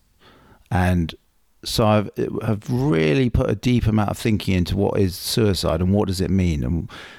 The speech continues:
and my relationship to it, people I've experienced in my life and their relationship to it and all that. I was like, this boils down to the death of your negative self, but you take your fucking positive self with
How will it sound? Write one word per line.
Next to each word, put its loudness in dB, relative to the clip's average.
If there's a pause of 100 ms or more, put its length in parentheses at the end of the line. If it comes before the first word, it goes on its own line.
(220)
and 2
my 4
relationship 0
to -2
it, -2
people 0
I've -2
experienced -2
in 0
my 0
life -2
and 0
their 2
relationship -2
to -2
it -2
and 0
all 0
that. 0
I -18
was -2
like, -2 (120)
this 0
boils 2
down 0
to 0
the -2
death -2
of -6
your 0
negative 0
self, -6 (960)
but 0
you 2
take 0
your 0
fucking -2
positive -2
self -2
with 0